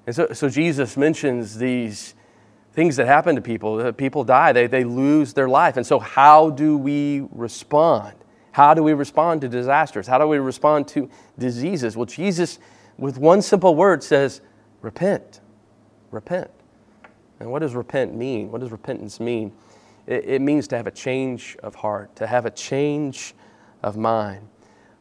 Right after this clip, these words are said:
uh, to, to treasure God more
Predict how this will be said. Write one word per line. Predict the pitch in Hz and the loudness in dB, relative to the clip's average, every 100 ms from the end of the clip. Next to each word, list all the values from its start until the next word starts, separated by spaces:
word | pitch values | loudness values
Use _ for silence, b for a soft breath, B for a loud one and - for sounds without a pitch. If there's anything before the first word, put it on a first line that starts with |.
| - | -6
uh, | 107 104 | -6 -6
to, | - | -12
to | - - | -14 -12
treasure | 123 - 170 165 165 160 165 147 | -12 -4 2 4 4 2 0 0
God | 117 120 120 113 110 104 | -2 -2 2 2 0 -4
more | 117 123 135 139 135 | -6 -4 -2 -2 -4